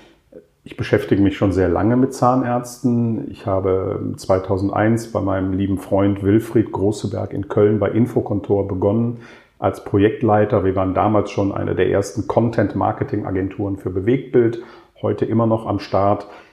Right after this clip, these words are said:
Ich bin von da aus dann irgendwann zu einem Kunden gewechselt. Das war die Godentis, das Zahnärzte-Netzwerk der D K V.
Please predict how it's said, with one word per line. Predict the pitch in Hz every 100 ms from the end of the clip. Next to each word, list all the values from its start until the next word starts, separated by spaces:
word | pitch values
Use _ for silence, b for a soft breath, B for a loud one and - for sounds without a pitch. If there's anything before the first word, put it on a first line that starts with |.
| B -
Ich | - -
bin | 101
von | - 90
da | 110 139
aus | 139 120 117
dann | 104 101
irgendwann | 104 104 101 98
zu | -
einem | 92 90 -
Kunden | - 143 147 139 113
gewechselt. | 104 113 113 - 110 107
Das | 92 -
war | 95 95
die | 90 95
Godentis, | 101 92 104 135 139 120 -
das | 92 -
Zahnärzte-Netzwerk | 101 101 95 - 98 95 92 - 87 -
der | 92
D | 92 -
K | 87
V. | - 117 120 123